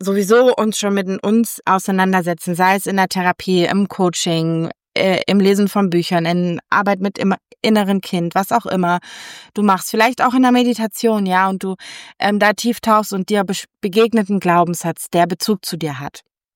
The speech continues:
zu deiner Geschichte und du findest dafür dann positive Affirmationen, ähm, dann kann das ein super wertvoller erster Schritt sein, damit zu arbeiten und so quasi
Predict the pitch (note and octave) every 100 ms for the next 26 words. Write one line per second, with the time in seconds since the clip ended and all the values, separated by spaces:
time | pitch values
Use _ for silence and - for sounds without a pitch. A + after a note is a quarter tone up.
0 | _ _ _ _ _ - G3 F3+ E3+ F3
1 | E3+ F3 - F#3 E3 - G3 F3 - G3
2 | A3+ - B3 F#3+ F#3 F#3+ G3+ G3 F#3+ G3+
3 | F#3 F3+ - F3 F3 - F#3+ F#3 D#3+ -
4 | - - - - - - F#3+ F#3 F#3 F#3+
5 | G3 G#3+ A3 A3+ - F#3+ F3 A3 C4 C#4+
6 | G#3 G#3 G#3+ - G3 F#3+ F#3+ F#3+ - -
7 | - F3+ F#3 F#3 - F#3 - - F3 -
8 | F3 F3 D#3+ D3+ E3 F3 - - - F3+
9 | G3 G#3+ G#3 A3 F#3+ F3+ F#3+ - F#3+ F3